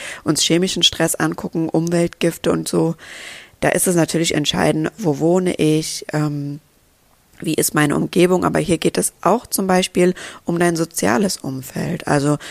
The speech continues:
mit was für Menschen umgibst du dich? Wie ist deine familiäre Situation? Ist da vieles geklärt? Herrscht da eine Offenheit oder sind da einfach total viele Baustellen, die geklärt werden müssen?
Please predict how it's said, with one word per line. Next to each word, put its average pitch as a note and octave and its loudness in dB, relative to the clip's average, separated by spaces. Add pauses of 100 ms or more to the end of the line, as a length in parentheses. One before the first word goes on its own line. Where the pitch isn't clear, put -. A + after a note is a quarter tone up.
(160)
mit - 0
was D#3+ 0
für D#3+ -2
Menschen G3+ 0
umgibst - -2
du D3 -4
dich? C#3+ 0
Wie E3 2
ist - -2
deine E3 2
familiäre E3+ 0
Situation? D3 -2 (480)
Ist - 2
da D#3 2 (1200)
vieles - -2
geklärt? - 0
Herrscht F#3 0
da E3 2
eine - -2
Offenheit F#3 0
oder D3 0
sind D3 -4
da D3 0
einfach D3+ 0
total D#3 -2
viele - -2
Baustellen, C#3+ 0
die C#3+ -6
geklärt - -4
werden D3 -6
müssen? - -4